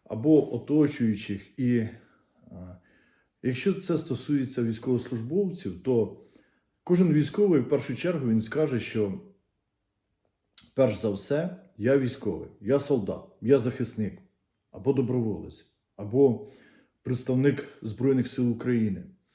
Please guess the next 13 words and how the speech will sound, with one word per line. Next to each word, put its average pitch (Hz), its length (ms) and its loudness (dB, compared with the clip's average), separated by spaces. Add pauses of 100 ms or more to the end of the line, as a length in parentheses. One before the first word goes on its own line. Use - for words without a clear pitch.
(560)
І 117 380 2 (160)
це - 220 -2
важливо, 117 680 -2
це 156 140 -2
потрібно. 95 760 -6 (260)
А, 87 300 -12 (100)
це 135 400 0 (580)
саме, 127 460 0
е, 98 560 -6 (100)
той 123 280 4
статус, 151 600 -4
коли 113 400 -2
людина 113 640 -2